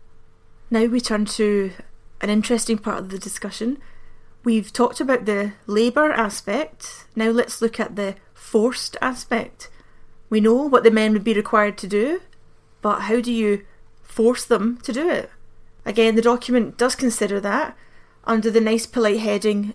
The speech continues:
"Difficulties of compulsion." It says, quote,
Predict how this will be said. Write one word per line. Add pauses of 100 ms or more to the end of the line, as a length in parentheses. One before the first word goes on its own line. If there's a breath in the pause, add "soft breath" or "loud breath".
(140)
"Difficulties
of
compulsion." (520)
It
says,
quote,